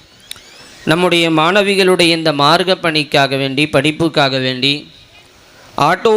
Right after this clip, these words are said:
ஓட்டுநர்களாக பணிபுரியக்கூடிய நிறைய சகோதரர்கள் இருக்கிறார்கள். அதிலே இந்த மதரசாவுக்கு நீண்ட நெடும் காலமாக எத்தனையோ பேர் இடையில பணிச்சுமை காரணமாக வேறு சில காரணங்களினால் கூட வர முடியாத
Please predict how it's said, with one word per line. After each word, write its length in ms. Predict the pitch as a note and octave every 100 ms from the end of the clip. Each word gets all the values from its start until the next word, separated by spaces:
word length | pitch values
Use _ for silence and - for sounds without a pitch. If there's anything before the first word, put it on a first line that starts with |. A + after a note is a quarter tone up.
| G#3
ஓட்டுநர்களாக 760 | G3 F#3+ F3 E3+ D#3 D#3 D3 D3 C#3 A#2+ -
பணிபுரியக்கூடிய 1000 | D3+ E3+ F3 E3 D#3+ D3 D3+ C#3+ C#3 B2
நிறைய 360 | B2 C3 E3 F3+ D3+ A2+ G2+ C3+
சகோதரர்கள் 760 | - C#3 C3+ D#3 D3 C#3 A#2+ A#2+
இருக்கிறார்கள். 680 | A2+ B2 B2+ B2+ A2+ G#2+ C3+ - - - - - - - - -
அதிலே 340 | - D3 E3 E3+
இந்த 200 | D#3 D3
மதரசாவுக்கு 760 | C#3+ C#3+ E3 G3+ F#3+ E3 E3 -
நீண்ட 520 | F3 D#3+ G#3 B3 A#3+
நெடும் 340 | A3+ G#3 F3+ F3
காலமாக 540 | D#3 D3 C#3 B2+ A#2+ B2 - - - -
எத்தனையோ 440 | C#3 C3 E3+ F3+ F3
பேர் 180 | E3+ E3 D3+
இடையில 260 | D3+ D#3 D#3 D3+
பணிச்சுமை 540 | C#3 D3 D#3+ D3 C#3+
காரணமாக 640 | B2+ C3 B2+ B2+ B2 B2
வேறு 320 | C3+ C3 C#3+ C#3+
சில 240 | C#3 C3
காரணங்களினால் 920 | B2 B2+ C3 C#3 C3+ C3 B2 A#2+ A#2
கூட 220 | A2+ C3 C3 G2 - _ _ - - -
வர 200 | C#3+ F3+
முடியாத 480 | F#3 F#3 F3+ F3+